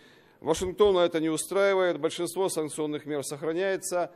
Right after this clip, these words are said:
оздоровление кубино-американских отношений не происходит. Новый президент С Ш А Дональд Трамп делает два шага назад на кубинском треке вашингтонской политики.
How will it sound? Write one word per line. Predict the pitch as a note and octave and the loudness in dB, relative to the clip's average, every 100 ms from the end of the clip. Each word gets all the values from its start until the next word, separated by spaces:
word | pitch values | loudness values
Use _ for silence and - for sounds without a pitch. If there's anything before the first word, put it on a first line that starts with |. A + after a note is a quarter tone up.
| - - | -16 -6
оздоровление | D3 C3+ E3+ F3 F#3+ F3+ | -4 2 4 4 4 2
кубино-американских | - D#3+ E3 D#3 D#3 D#3 E3 - C#3 | -2 -4 -2 0 -2 -2 -4 -4 -12
отношений | C3+ - C#3+ E3+ E3 D#3+ - - - | -10 -6 -6 -2 -2 -2 -6 -12 -2
не | D#3 | -2
происходит. | D3+ D#3+ - D3+ A#2 G2+ - - _ | 0 -4 -2 -2 -2 -4 -12 -20 _
Новый | - F#3+ F#3+ | 0 2 2
президент | F3 E3 E3 E3+ | 0 -4 -2 -2
С | - D#3+ | -4 -6
Ш | - D#3 C3+ | 0 4 4
А | |
Дональд | C3 D#3+ D3+ C3 | 4 2 0 -2
Трамп | - F3 F#3 - - _ - | 2 2 2 -4 -20 _ -2
делает | C#3+ F#3+ F3 | 4 4 4
два | D#3 F3+ | 4 4
шага | D#3 D3+ C#3 | 4 0 -2
назад | C#3+ C#3+ F3+ F3+ D3 | -2 0 0 0 0
на | D3 B2 | 0 0
кубинском | D3 C#3+ F3+ - D#3 C3+ | -6 -4 -4 -4 -6 -4
треке | D#3 E3 D#3+ | -4 -4 -2
вашингтонской | C#3+ C3+ B2 C#3 D#3 - C3+ | -4 -4 -8 -4 -4 -4 -6
политики. | D#3 D3+ A#2 A2+ G#2+ | -2 -2 -4 -10 -12